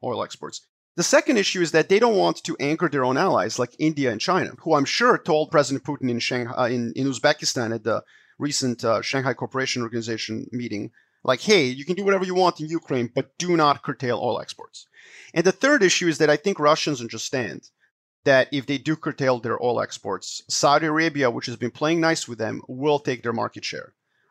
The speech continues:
uh, at that point. I think there's also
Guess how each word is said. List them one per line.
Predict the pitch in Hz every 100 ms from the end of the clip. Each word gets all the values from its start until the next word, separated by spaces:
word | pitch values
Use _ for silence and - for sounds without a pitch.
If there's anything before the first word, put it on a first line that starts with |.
| -
uh, | 117
at | 123
that | 120 101 -
point. | 82 - - _ _ _ _ _
I | 240 269
think | 262 269
there's | 240 202
also | 196 196 190 165 147